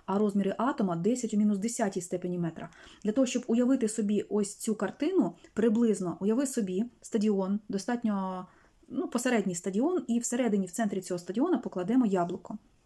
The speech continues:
Звичайне просте яблуко. І при цьому оця різниця в розмірах і буде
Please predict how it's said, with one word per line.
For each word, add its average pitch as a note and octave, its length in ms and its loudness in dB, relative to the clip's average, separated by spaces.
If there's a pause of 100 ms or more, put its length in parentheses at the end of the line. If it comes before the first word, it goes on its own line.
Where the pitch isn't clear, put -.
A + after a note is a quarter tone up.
(140)
Звичайне A#3 420 2
просте G#3 400 -6
яблуко. F#3+ 440 -2 (340)
І A3 100 2
при A#3 160 0
цьому A#3+ 340 2
оця G#3 260 -2
різниця G3 600 2 (460)
в G#3+ 100 -4
розмірах G3 500 0
і G#3 80 4
буде G#3+ 400 2